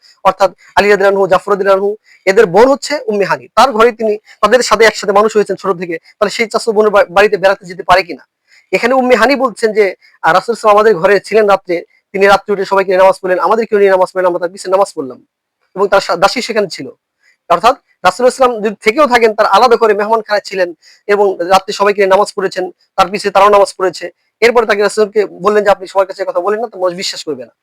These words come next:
এখানেও কি এ ধরনের জঘন্যতম কথা কোথাও আছে? ওই সময় যখন রাসূল সাল্লাল্লাহু আলাইহি ওয়াসাল্লাম মেরাজের কথা বললেন, তখন মানুষ, আহ, ওই সময়ের কাফেররা এটা অস্বীকার করলো, কিন্তু তারা কখনো কিন্তু এই ধরনের বানোয়াট এবং মিথ্যা কথা, এই ধরনের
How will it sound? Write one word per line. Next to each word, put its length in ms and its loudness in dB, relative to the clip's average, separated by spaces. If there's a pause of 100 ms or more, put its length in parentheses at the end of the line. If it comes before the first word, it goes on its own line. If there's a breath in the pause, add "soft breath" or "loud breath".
(220 soft breath)
এখানেও 280 -2
কি 180 -4
এ 40 2
ধরনের 400 2
জঘন্যতম 440 -2
কথা 180 -8
কোথাও 300 -4
আছে? 240 -8 (540)
ওই 160 2
সময় 300 4
যখন 0 -
রাসূল 100 4
সাল্লাল্লাহু 0 -
আলাইহি 180 0
ওয়াসাল্লাম 340 -2
মেরাজের 300 2
কথা 180 -6
বললেন, 380 -2 (260 soft breath)
তখন 200 -4
মানুষ, 340 0
আহ, 140 -2
ওই 120 -4
সময়ের 220 -2
কাফেররা 440 -2 (220 soft breath)
এটা 140 2
অস্বীকার 320 -2
করলো, 160 -6
কিন্তু 180 -6
তারা 160 2
কখনো 320 -2
কিন্তু 240 -4
এই 160 -4
ধরনের 380 0
বানোয়াট 440 2
এবং 260 -2 (280 loud breath)
মিথ্যা 280 -6
কথা, 240 -2
এই 140 -2
ধরনের 400 -2